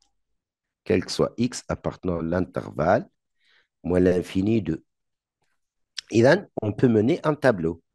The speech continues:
On peut faire un tableau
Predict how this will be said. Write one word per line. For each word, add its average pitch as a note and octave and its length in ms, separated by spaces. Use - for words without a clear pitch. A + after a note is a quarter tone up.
On E2+ 100
peut F#2 140
faire G2 320
un F2+ 80
tableau D#2 440